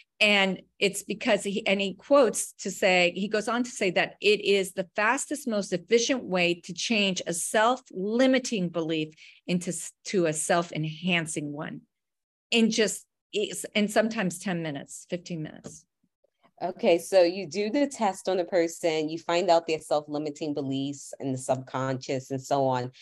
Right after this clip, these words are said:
Speaker 2: Now, you know, okay, what, what techniques do you take this person that's been thinking this way for forty years, you know, to
Speaker 1: Um,
Speaker 2: make them change their mind? <laughs>
Speaker 1: So, so what,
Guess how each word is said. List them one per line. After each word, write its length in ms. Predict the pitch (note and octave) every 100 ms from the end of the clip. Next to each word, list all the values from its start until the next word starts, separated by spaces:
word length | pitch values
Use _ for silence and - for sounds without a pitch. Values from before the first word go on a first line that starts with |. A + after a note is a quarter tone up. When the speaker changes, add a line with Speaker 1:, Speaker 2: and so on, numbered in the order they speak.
| - - - -
Speaker 2:
Now, 720 | F3 F3 G3 D#3+ D#3 C#3+ - _ _
you 220 | E3 E3
know, 240 | D3+ C#3+ -
okay, 500 | E3 F3+ C#3+ B2 - _
what, 320 | - C3+ F3 F#3 _ - - _ _
what 280 | D3+ F#3 F#3
techniques 580 | - G3 G3+ F3 F#3 -
do 100 | E3
you 180 | E3+
take 320 | E3+ G3+ E3 -
this 180 | D#3+
person 400 | - F3 E3 D#3
that's 200 | C#3+ -
been 220 | - D3 D3
thinking 360 | E3+ F3+ D#3
this 180 | C#3+ C#3
way 140 | C#3+ C#3
for 120 | C3
forty 300 | - D#3+ D#3
years, 640 | D3+ E3 E3 C#3+ C#3 - _ - - -
you 140 | D#3
know, 480 | D3+ C#3+ C#3 C3+ - -
to 120 | E3
Speaker 1:
Um, 80 | D#3+
Speaker 2:
make 180 | E3+ -
them 180 | - D#3+
change 360 | - F3 D#3 C#3+
their 140 | D3+
mind? 420 | D3 D3 B2 A#3 -
<laughs> 60 | _ _ - - - -
Speaker 1:
So, 320 | A3+ C#4 A#3+ -
so 220 | - D#4
what, 320 | C4+ B3 A3+